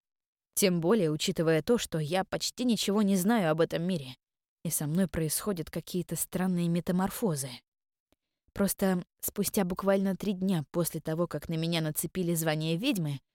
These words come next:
я стала меняться. Внутренне. Мои чувства обострились. Характер стал более, м, закаленным, что ли.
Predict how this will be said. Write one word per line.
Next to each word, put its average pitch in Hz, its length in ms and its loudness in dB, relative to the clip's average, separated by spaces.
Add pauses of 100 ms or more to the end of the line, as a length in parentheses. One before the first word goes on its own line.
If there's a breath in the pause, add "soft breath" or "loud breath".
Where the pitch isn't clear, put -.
(400)
я 202 300 0
стала 214 340 2
меняться. 196 580 0 (600)
Внутренне. 175 680 2 (720)
Мои 165 240 0
чувства 185 400 0
обострились. 151 680 0 (520)
Характер 180 480 0
стал 185 300 0
более, 165 420 2
м, 156 240 -4 (560)
закаленным, 165 800 -2
что 170 260 0
ли. 151 180 -2